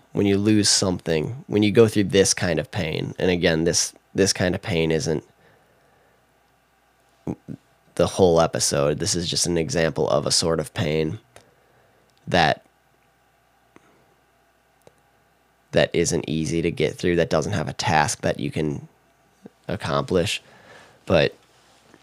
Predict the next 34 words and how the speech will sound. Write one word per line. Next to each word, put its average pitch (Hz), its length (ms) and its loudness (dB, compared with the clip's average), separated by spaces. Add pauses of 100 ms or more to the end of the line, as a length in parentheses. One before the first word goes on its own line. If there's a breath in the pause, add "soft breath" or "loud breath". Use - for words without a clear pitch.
(680)
when 104 160 4
you 95 80 2
go 104 140 6
through 101 160 2
that 92 160 4
kind 98 160 2
of 85 100 -2
pain, 92 400 0
that, 92 260 2 (120)
that 92 200 2
void 92 580 0 (100)
in 92 160 0
your 87 120 0
heart, 85 420 2
that 71 200 0
hole 78 520 2
will 85 200 0
never, 78 640 -2 (260)
never 95 440 0
be 78 140 -4
filled. 71 380 -2
You 90 100 -4
can't 92 320 0
replace 78 680 -4 (280)
something 78 400 -6
like 69 220 -4
that. 69 300 -6 (1000 soft breath)
Or, 95 400 4
or 95 160 2
even 87 240 0
if - 160 -4
you're 85 80 -4
talking 80 340 -2
about 73 380 -2